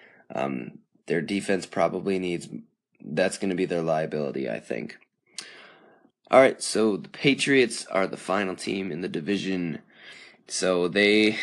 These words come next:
uh, the best team in the league, somehow managed to get better. I don't know how Belichick does it, but he is a magician. Um, so first they released tackle Sebastian Vollmer.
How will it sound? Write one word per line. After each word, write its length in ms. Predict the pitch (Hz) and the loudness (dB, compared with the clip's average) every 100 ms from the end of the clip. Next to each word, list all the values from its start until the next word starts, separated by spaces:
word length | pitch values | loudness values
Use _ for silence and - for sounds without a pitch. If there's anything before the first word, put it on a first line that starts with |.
| - - _ - - - _ _ | -8 -12 _ -20 -20 -20 _ _
uh, 160 | - 71 | -2 -2
the 100 | - | -2
best 360 | 101 117 117 - | 4 4 4 0
team 300 | 120 113 110 | 2 4 2
in 100 | 104 | 0
the 80 | 98 | 2
league, 360 | 95 92 85 | 4 2 2
somehow 800 | - 98 101 104 95 92 90 90 - _ _ - | -2 -2 0 0 2 2 0 -4 -10 _ _ -4
managed 440 | 85 82 76 - | -2 0 -2 -4
to 40 | 64 | -4
get 220 | 73 - | -4 -2
better. 400 | 58 52 50 - _ _ _ - | -2 0 -4 -10 _ _ _ 0
I 120 | 98 | 4
don't 120 | 98 | 4
know 100 | 90 | 2
how 340 | 82 - 101 90 | 0 2 2 2
Belichick 560 | 98 90 87 - - | 0 0 0 -2 -4
does 240 | - 78 76 | -4 -2 -2
it, 200 | - - - | -6 -8 -14
but 280 | 50 50 - _ - - _ | -10 -10 -14 _ -20 -20 _
he 400 | _ 107 101 92 | _ 0 2 2
is 160 | 85 - | 0 -2
a 60 | |
magician. 580 | 85 - 64 - - 147 - _ - - - - - - | -4 -4 -4 -4 -6 -10 -14 _ -20 -16 -16 -12 -10 -6
Um, 260 | 58 71 69 | 0 0 0
so 200 | - 98 | 0 -2
first 480 | - 135 143 131 110 | 4 6 6 4 0
they 260 | 110 107 | 2 2
released 560 | 98 101 101 110 113 - | 0 0 4 4 4 0
tackle 440 | - - - 110 | 2 2 2 -2
Sebastian 720 | - - - 104 - - - | -2 -2 2 2 2 -2 -4
Vollmer. 540 | - 113 123 139 180 | 0 0 2 2 0